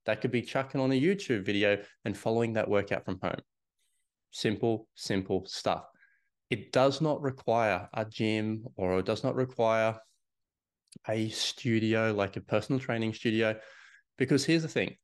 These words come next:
I always like to boil down a principle to its most common denominator. So if I looked at all my clients, did all of them, all my successful clients, go to the gym? The answer is no.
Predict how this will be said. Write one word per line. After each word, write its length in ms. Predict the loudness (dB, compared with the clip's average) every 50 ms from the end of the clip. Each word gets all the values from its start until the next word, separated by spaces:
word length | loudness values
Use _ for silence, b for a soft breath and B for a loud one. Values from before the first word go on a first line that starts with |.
| _ _ _ _ _ _ _ _ 2
I 120 | 4 6 6
always 280 | 8 6 6 6 4
like 200 | 2 0 0 2
to 80 | -2 -4
boil 380 | 2 4 4 4 6 4 2
down 520 | 0 0 2 2 4 2 2 0 -2 -6 -10 _ _ _ _ _ _ _ _ _ _ _ _ _ -6 -4
a 120 | -4 -4
principle 960 | -4 -8 -16 -16 -4 0 0 2 2 0 -2 0 2 4 4 4 2 0 -4 -12
to 160 | -6 -2 0
its 220 | 0 0 -2 -10 -12 -12 -8
most 480 | -4 -2 0 2 2 2 0 -2 -6 -8 _ _ _ _ _ -12
common 360 | -4 -2 0 2 4 2 4
denominator. 640 | 2 2 2 2 4 2 2 0 0 -2 -4 -4 -8 -8 _ b b b b b b
So 120 | -2 0 0
if 100 | 2 2
I 40 | 2
looked 180 | 2 2 2
at 60 | 4
all 140 | 4 4 4
my 160 | 4 4 2
clients, 760 | 2 0 -4 -2 0 0 0 0 0 -2 -2 -4 -10 -16 -18 _ _ _ _ _ _ _ 0
did 160 | 2 4 6
all 220 | 6 6 8 6
of 160 | 6 4 4 2
them, 340 | 2 2 2 0 -2 -6 0
all 140 | 4 4 4
my 120 | 4 2
successful 520 | -2 -2 -4 -6 -2 -2 -4 -2 -2 -4 -6
clients, 340 | -4 -2 -2 0 0 -2 0
go 140 | 2 2
to 60 | 4 4
the 80 | 2
gym? 300 | 0 0 -4 -6 -6 -8 -12 _ _ _ _ _ _ -2
The 140 | 0 2 2
answer 220 | 2 2 2 2
is 160 | 2 2 2 0
no. 220 | 0 0 0 -2